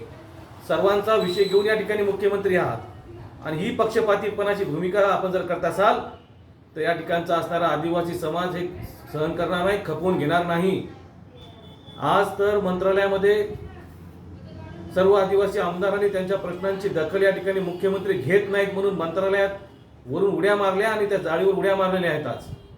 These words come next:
किती मोठी लाजिरवाणी बाब या राज्यातल्या, राज्यामध्ये या, या मुख्यमंत्र्यांसाठी किती मोठी लाजिरवाणी बाब आहे की त्या ठिकाणी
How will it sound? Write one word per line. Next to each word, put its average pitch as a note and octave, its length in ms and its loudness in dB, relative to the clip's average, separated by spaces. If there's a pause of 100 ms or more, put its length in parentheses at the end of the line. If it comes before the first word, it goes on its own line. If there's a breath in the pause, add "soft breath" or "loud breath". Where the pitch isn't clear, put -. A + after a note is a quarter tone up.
(1300)
किती F3 220 0
मोठी G#3+ 300 0
लाजिरवाणी G#3 500 4
बाब G3 260 2
या G3+ 140 6
राज्यातल्या, F#3+ 440 0 (680)
राज्यामध्ये F#3 560 2 (120)
या, G#3+ 80 0 (300)
या E3+ 80 0
मुख्यमंत्र्यांसाठी F#3+ 680 -2
किती F#3 260 -6
मोठी G#3+ 260 0
लाजिरवाणी G3+ 400 2
बाब F#3 200 2
आहे - 80 -4 (1120)
की A#3 340 -4
त्या G3 160 4
ठिकाणी G3+ 340 0